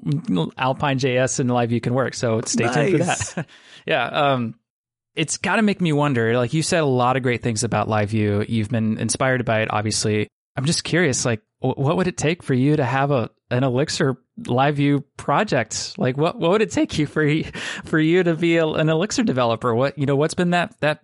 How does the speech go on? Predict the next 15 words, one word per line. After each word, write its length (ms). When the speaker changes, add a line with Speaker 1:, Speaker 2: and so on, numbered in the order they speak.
Speaker 1:
barrier 440
for, 380
for 160
you, 260
if 280
there 160
has 220
been 140
a 20
barrier? 420
Speaker 2:
That's 220
a 80
really 400
good 300
question. 600